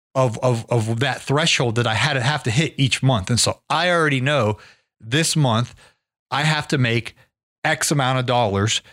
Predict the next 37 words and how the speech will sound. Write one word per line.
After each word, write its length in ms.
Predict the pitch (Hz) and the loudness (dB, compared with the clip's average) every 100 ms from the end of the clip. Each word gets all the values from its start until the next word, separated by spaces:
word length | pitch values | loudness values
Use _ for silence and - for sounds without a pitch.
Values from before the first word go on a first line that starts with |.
| _ _ | _ _
to 120 | - | -4
break 420 | 120 123 160 156 147 | 0 0 0 -2 0
even, 360 | 123 107 120 | 2 2 0
to, 160 | 127 113 | 0 -4
to 160 | - | -4
pay 200 | 107 143 | -4 -2
myself 440 | 147 143 - 147 135 | 0 0 0 -2 -2
the 80 | 113 | -4
salary 440 | - 131 135 127 | -2 0 0 0
I 60 | 123 | 0
wanna 220 | 135 120 | 0 0
pay 180 | - 117 | -2 0
myself, 460 | 110 98 113 113 | 0 0 0 -2
to 80 | - | -4
pay 180 | 98 135 | -2 0
myself 640 | 139 135 - 135 120 - | 0 -2 0 0 -2 -8
for 220 | - - 127 | -12 -4 0
the 240 | 117 104 - - - | 0 -2 -6 -20 -8
financial 500 | - 143 156 156 160 | -2 0 0 0 0
goals 260 | 135 135 120 | 0 0 0
that 100 | 123 | 0
I 140 | 147 | 0
have, 360 | 139 101 110 - - - - | 0 0 -2 -4 -14 -20 -8
in 140 | 139 131 | -2 0
addition 480 | 117 160 - 123 | 0 0 0 0
to, 380 | 120 131 104 101 _ | 0 0 0 -2 _
you 100 | 127 | -2
know, 240 | 104 98 98 | 0 -2 -6
just 260 | - 135 - _ _ _ _ - | -4 -4 -4 _ _ _ _ -2
all 140 | 135 | 0
the 80 | 123 | 2
household 460 | 139 135 - 127 | 0 0 0 -2
bills 240 | 120 135 123 | 0 0 0
and 100 | 117 | 0
all 140 | 123 | 0
the 80 | 113 | 0
business, 560 | 104 180 165 110 - | 0 0 0 0 -2